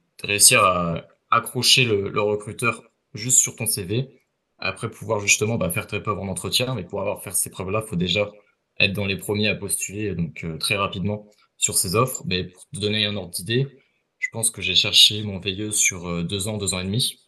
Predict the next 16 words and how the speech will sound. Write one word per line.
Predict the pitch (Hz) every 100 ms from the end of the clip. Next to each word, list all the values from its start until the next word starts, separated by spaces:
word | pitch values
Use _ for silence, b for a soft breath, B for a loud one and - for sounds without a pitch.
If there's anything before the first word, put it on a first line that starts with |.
| _ 92
euh, | 92 90
pendant | 92 92
mes | 90 90
études. | 85 131 127 - _ _ _ _ -
Et, | 92 92 92 90 - - - -
euh, | 92 90 90 90 87 85 - _ _ -
la, | 92 90 -
l'entreprise | 101 101 110 - 117
que | -
j'ai | 90
pu | - 87
rejoindre, | 85 110 127
c'était | - -
la | -
cent | 170 - 123
vingtième | 113 110 113 98